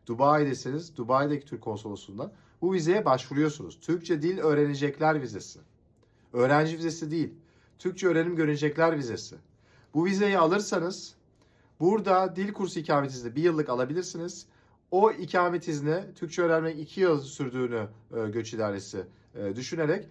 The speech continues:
bir yıl daha uzatabiliyor. Toplam iki yıllık bir bir artı bir ikamet izni verilebiliyor. E, bu neye yarıyor? Burada geliyorsunuz, mesela bir erkek arkadaşınız vardır, kız arkadaşınız vardır, Türk, e,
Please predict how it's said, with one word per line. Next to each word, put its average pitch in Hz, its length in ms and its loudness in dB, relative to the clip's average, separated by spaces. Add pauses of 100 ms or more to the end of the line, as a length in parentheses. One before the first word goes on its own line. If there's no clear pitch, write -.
(260)
bir 202 160 -2
yıl 180 200 2
daha 143 180 4
uzatabiliyor. 123 580 -4
Toplam 165 400 -2
iki 165 280 -8
yıllık 147 440 0
bir 180 240 2 (380)
bir 165 100 4
artı 143 400 4
bir 185 220 0 (220)
ikamet 170 500 0
izni 147 380 -4
verilebiliyor. 123 640 -4 (320)
E, 151 120 -6
bu 196 160 0
neye 226 200 6
yarıyor? 165 460 4 (400)
Burada 185 200 0
geliyorsunuz, 190 640 -2
mesela 170 400 -2
bir 170 240 2
erkek 160 340 -2
arkadaşınız 160 580 -4
vardır, 160 240 0
kız 151 160 -6
arkadaşınız 147 580 -6
vardır, 147 320 -6
Türk, 143 340 -6
e, 131 440 -8